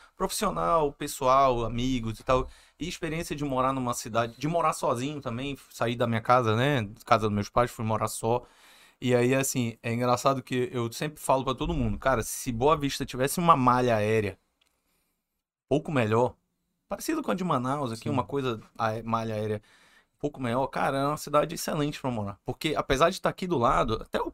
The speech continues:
Speaker 1: clima é diferente.
Speaker 2: É.
Speaker 1: É muito mais ventilado lá, muito mais arejado. Uma cidade que é,
Speaker 2: Uma
Speaker 1: é
Speaker 2: cidade plana,
Speaker 1: plana,
Speaker 2: desenhada,
Speaker 1: né?
Speaker 2: enfim.
Speaker 1: É, é, era
Speaker 2: Lá você pode andar na, na periferia mais distante.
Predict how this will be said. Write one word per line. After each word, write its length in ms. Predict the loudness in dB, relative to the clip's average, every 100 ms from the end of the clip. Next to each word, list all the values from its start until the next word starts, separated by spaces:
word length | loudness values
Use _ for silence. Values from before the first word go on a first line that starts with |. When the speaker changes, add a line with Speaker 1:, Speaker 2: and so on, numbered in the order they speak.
| _
Speaker 1:
clima 480 | -2 0 2 2 2
é 60 |
diferente. 500 | 0 -4 -6 -6 -10 -10
Speaker 2:
É. 240 | -4 -4 -4 -12 _ -8
Speaker 1:
É 80 | -4
muito 540 | 0 2 2 2 0
mais 240 | 0 0
ventilado 680 | -2 -4 0 2 4 2 0
lá, 380 | 0 0 -2 -4
muito 400 | -4 -6 -8 -6
mais 200 | -4 0
arejado. 720 | 0 0 0 -2 0 -2 -2
Uma 140 | -6 -8
cidade 440 | -4 -2 -2 -2
que 360 | -10 -6 -6 -6 _ _ _ _ -4
é, 220 | 0 0
Speaker 2:
Uma 80 | -2 -2
Speaker 1:
é 40 |
Speaker 2:
cidade 340 | 0 2 2 -2
plana, 640 | 0 2 4 4 4 4
Speaker 1:
plana, 720 | 2 2 2 2 2 2 4
Speaker 2:
desenhada, 1120 | 6 4 4 2 4 6 6 4 4 4 4 4
Speaker 1:
né? 400 | 2 4 4 2
Speaker 2:
enfim. 80 | -2 _ _ _ _ _ _
Speaker 1:
É, 280 | -8 -6 -6
é, 380 | -6 -8 -6 -2
era 120 | 2 6
Speaker 2:
Lá 100 | 6
você 140 | 6
pode 240 | 4 4
andar 260 | 6 6 6
na, 300 | 6 2 2
na 200 | 0 0
periferia 520 | 4 2 4 2 4
mais 260 | 6 6 4
distante. 640 | 2 0 2 2 2 -6